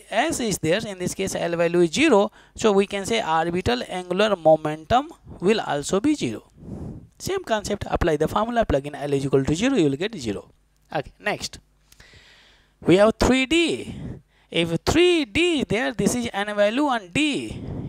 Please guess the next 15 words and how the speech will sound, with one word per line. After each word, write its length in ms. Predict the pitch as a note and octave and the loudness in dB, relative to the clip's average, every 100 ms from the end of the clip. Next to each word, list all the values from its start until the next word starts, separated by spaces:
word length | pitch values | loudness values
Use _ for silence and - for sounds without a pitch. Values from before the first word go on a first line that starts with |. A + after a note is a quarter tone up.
| - - | -12 -6
This 160 | E3 | -4
is 140 | A#3 A#3 | -2 2
what? 340 | A#3 - - _ _ _ _ _ - | 2 0 -14 _ _ _ _ _ -4
L 180 | D#3+ F3+ | -2 0
value 200 | A3 C4+ | 0 0
we 120 | D4 | -2
can 180 | D4+ D#4 | -4 -6
get. 400 | F4+ E4 - - _ - | -6 -6 -12 -18 _ -10
L 240 | - G3 G#3 | -2 -2 0
value 300 | F#3 F#3+ G#3 | 2 2 2
is 180 | G#3+ F3 | 0 2
two 400 | - E4+ D#3+ A2 - - - - - | 6 8 8 4 -4 -6 -4 -6 -2
for 180 | G3 G3 | -2 -2
D 380 | C#3+ G#3+ A#3 - - | -2 -2 -2 -6 -4
orbital. 520 | D#3+ D3+ C3+ - | -2 0 0 -2